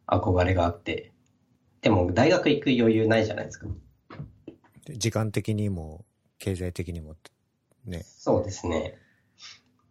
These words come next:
Speaker 1: し、ただ今って、結構この暗号技術入門とかもそうなんですよ。その大学に行くより多分いいテキストがある気がするんですよ。
Speaker 2: うん。
Speaker 1: し、ま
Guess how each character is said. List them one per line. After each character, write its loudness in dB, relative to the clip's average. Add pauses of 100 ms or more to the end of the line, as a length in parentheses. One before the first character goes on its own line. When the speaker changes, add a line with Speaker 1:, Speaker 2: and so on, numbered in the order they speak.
(340)
Speaker 1:
し、 -4
た 2
だ 2
今 4
っ -10
て、 -4 (840)
結 4
構 0
こ 4
の 2
暗 4
号 2
技 2
術 2
入 2
門 2
と -8
か -4
も -4
そ -4
う 0
な -2
ん -8
で -12
す -6
よ。 -6 (500)
そ 2
の 8
大 4
学 6
に 6
行 -2
く 4
よ 6
り -2 (120)
多 4
分 0
い 4
い 2
テ -2
キ -10
ス -8
ト -6
が -4 (380)
あ 6
る -2 (360)
気 -8
が 0
す -2
る 2
ん -4
で -10
す -12
よ。 -14 (260)
Speaker 2:
う -6
ん。 -8 (520)
Speaker 1:
し、 -4
ま 4